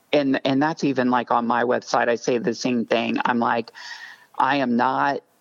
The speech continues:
I'm not telling you what you should do or shouldn't do. You know, I'm not giving you medical advice. I am giving you the resources you need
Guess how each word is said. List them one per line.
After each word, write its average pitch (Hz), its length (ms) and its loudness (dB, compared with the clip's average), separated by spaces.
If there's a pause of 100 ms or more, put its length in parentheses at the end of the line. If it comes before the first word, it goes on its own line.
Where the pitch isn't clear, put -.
(140)
I'm 131 120 2
not - 180 0
telling 139 380 0
you 123 200 0
what 139 380 -2 (280)
you 135 140 2
should 156 280 -2
do 160 200 2
or 127 120 0
shouldn't 151 420 -2
do. 143 500 0 (120)
You 135 120 0
know, 120 240 0
I'm 123 200 0
not 131 280 0 (320)
giving 131 300 2
you 127 80 2
medical 127 440 0
advice. 151 520 0
I 135 180 2
am 131 140 0
giving 131 300 0
you 131 100 0
the 117 140 0
resources 131 720 -2
you 135 120 2
need 123 400 0